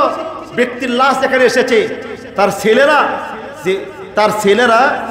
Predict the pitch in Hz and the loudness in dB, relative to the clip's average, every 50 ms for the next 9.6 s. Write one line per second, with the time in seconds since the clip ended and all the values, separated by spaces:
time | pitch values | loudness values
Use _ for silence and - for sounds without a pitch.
0 | - - - - - - - 127 123 156 165 170 - - 165 170 165 - - 185 | -10 -10 -12 -12 -14 -14 -12 -8 -6 -4 -4 -4 -4 -2 -2 -2 -2 -2 0 0
1 | 202 240 269 269 262 277 277 240 247 240 262 - - - 254 254 254 - 247 233 | 2 4 4 4 4 4 4 4 2 2 2 0 0 0 -2 -2 -2 -2 -4 -2
2 | 240 220 196 208 170 143 160 247 294 294 277 294 247 208 - 196 185 151 - - | -2 0 0 -2 -2 0 0 2 2 2 4 2 2 0 0 -2 -4 -6 -8 -10
3 | - - - - 165 160 170 165 151 139 139 127 123 113 - - - - - - | -12 -12 -10 -8 -6 -4 -2 -2 -2 -2 -2 -4 -4 -6 -8 -10 -12 -12 -14 -14
4 | - - - - - 622 659 679 - - - - - - - - - - - - | -14 -14 -14 -10 -6 -2 0 0 2 2 0 0 0 -2 -4 -4 -6 -6 -8 -8
5 | - - - - - 143 170 190 208 202 202 208 190 214 208 185 196 202 196 190 | -10 -12 -10 -2 0 2 2 4 2 2 2 2 2 2 2 2 2 2 2 2
6 | 190 185 190 175 - - - - - - - - - 123 170 180 180 190 185 190 | 2 2 0 0 -2 -4 -8 -10 -12 -12 -12 -10 -6 -2 0 0 0 0 0 0
7 | 185 190 180 185 185 - 180 180 180 190 185 180 - 185 - - - 185 185 - | -2 -2 -2 -4 -4 -2 -2 -4 -4 -4 -6 -10 -12 -14 -16 -16 -16 -16 -16 -18
8 | - - - - - - - - - - - - - - - - - - 143 151 | -18 -18 -18 -18 -18 -18 -18 -20 -18 -18 -18 -18 -18 -18 -18 -12 -6 -2 0 0
9 | 151 156 151 151 - 143 156 165 160 143 139 | 2 2 2 2 2 2 2 4 4 2 2